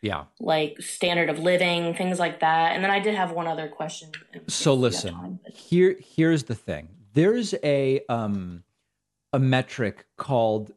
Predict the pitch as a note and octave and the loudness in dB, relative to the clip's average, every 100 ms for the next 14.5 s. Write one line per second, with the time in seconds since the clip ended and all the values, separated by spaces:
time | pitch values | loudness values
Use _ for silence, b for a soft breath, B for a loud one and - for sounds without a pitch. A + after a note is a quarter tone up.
0 | - A2+ B2+ - - D3 D3 C#3+ C3 A2+ | -10 -2 -2 -2 0 2 2 0 0 -2
1 | F#2+ A2 A2 G#2+ G2 F#2 - G2 F#2 E2 | -2 0 0 -4 -8 -10 -8 -6 -6 -8
2 | E2 _ - - - F#2+ - G#2 G2+ - | -14 _ -18 -16 -8 -8 -4 -2 -2 -2
3 | A#2 A#2+ - - B2 A2+ D3+ D#3+ D3 C3+ | -2 -2 -2 0 0 0 0 2 0 -2
4 | - B2 A#2 A2+ - A#2+ A2 G#2+ A#2 B2 | -4 -2 -2 -4 -4 -2 0 0 0 2
5 | C#3+ D#3 C#3 B2+ A2+ - G2 G2+ B2 C3+ | 2 2 0 0 -2 -4 -14 -2 0 2
6 | A#2 G2+ F#2 F#2 F#2+ _ _ _ _ _ | -2 -4 -4 -4 -8 _ _ _ _ _
7 | - G2+ B2 - C3 C3 C3 B2+ A2+ A#2 | -6 2 2 2 2 4 4 2 4 0
8 | A#2 G#2+ G#2+ A2 G#2+ G2+ G#2 G#2+ F#2+ F#2 | 0 -2 -4 -4 -4 -4 -4 -2 -2 -2
9 | F2+ F2 D#2 - - B2+ C3 A2+ F#3+ G3+ | 0 0 -2 -4 -2 0 0 2 0 2
10 | A3+ F3 E3 D3+ B2+ C3 B2+ A#2+ A#2+ A2+ | 0 0 -2 -2 -2 0 -2 -2 -6 -4
11 | G#2+ G#2 F#2+ - G#2 F2 E2+ F#2+ - C#3+ | -2 -2 -6 -8 -6 -6 -6 -6 -2 0
12 | F3 F3+ C#3 G#2+ F2+ E2+ - G2+ D3 D#3 | 2 2 2 0 0 -2 -6 -2 -2 -2
13 | - D3 C#3+ - A2+ G2+ A2+ C#3 C3 - | 0 0 0 -2 -4 0 2 2 2 -2
14 | - A#2 A2+ - - | -2 -2 -2 -6 -10